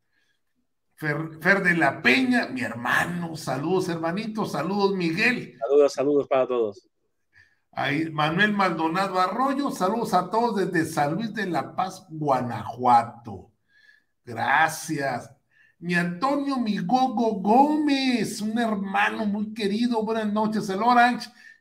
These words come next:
Speaker 1: Y Miguel, bendiciones de Gogo Gómez. Él es de New Jersey, Miguel.
Speaker 2: Ah, qué bueno.
Speaker 1: Él
Speaker 2: Qué
Speaker 1: es
Speaker 2: bueno.
Speaker 1: de New
Speaker 2: Saludos para él,
Speaker 1: Jersey.
Speaker 2: desde España.
Speaker 1: Sí, gracias, saludos, sí. Brandon Gómez, el chef Brandon, mi amigo. Saludos, mi Orange,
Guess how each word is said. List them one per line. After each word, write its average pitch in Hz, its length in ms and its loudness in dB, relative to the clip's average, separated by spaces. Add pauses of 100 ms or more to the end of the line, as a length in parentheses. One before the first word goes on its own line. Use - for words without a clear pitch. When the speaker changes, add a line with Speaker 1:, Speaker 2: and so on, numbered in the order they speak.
Speaker 1:
Y 170 100 -4
Miguel, 185 420 0
bendiciones 185 760 0
de 160 100 0
Gogo 170 520 -4
Gómez. 190 460 -2
Él 233 180 -4
es 247 120 -2
de 254 140 0
New 147 320 0
Jersey, 196 480 -2
Miguel. 104 360 -12 (260)
Speaker 2:
Ah, 135 140 -8
qué 123 120 -2
bueno. 127 360 0 (380)
Speaker 1:
Él 131 120 -8
Speaker 2:
Qué 160 60 0
Speaker 1:
es - 80 0
Speaker 2:
bueno. 180 240 -2
Speaker 1:
de 139 80 -4
New 113 80 -6
Speaker 2:
Saludos 139 320 4
para 143 320 4
él, 110 80 0
Speaker 1:
Jersey. - 160 -12 (600)
Speaker 2:
desde 123 180 -2
España. 113 460 -4 (520)
Speaker 1:
Sí, 143 640 -10
gracias, 139 640 -2
saludos, 139 480 -4
sí. 180 280 -6
Brandon 208 580 6
Gómez, 269 640 2
el 180 240 -2
chef 233 400 -4
Brandon, 220 600 0
mi 185 120 -2
amigo. 247 640 -2 (220)
Saludos, 220 440 -2
mi 214 80 -2
Orange, 226 380 -2